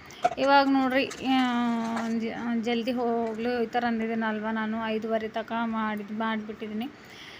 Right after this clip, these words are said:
ಇವಾಗ ನೋಡ್ರಿ, ಈ ಸೈಡು ಅನ್ನಕ್ಕೆ ಇಟ್ಟಿದ್ದೀನಿ. ಅನ್ನ ಕೂಡ ಎರಡರಿಂದ ಮೂರು ವಿಸಿಲ್ ಹೊಡ್-, ಹೊಡಿಬೇಕು. ಅದಾದಮೇಲೆ ನೋಡ್ರಿ, ಈ ಥರ ಬೇಳೆ ಕುದೀತಾ ಇದೆ ನೋಡ್ರಿ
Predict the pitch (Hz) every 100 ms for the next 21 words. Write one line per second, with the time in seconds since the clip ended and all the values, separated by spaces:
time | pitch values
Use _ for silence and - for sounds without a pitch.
0 | - 269 269 269 262 269 277 269 269 254
1 | 254 254 240 240 240 240 247 220 226 233
2 | 208 240 247 254 262 247 262 240 233 233
3 | 233 240 240 233 220 220 220 240 240 214
4 | 220 220 214 226 220 214 214 - - -
5 | - - - - 277 262 262 247 254 247
6 | 247 247 233 226 - 226 254 240 240 240
7 | 233 233 240 226 226 240 226 226 220 214
8 | 240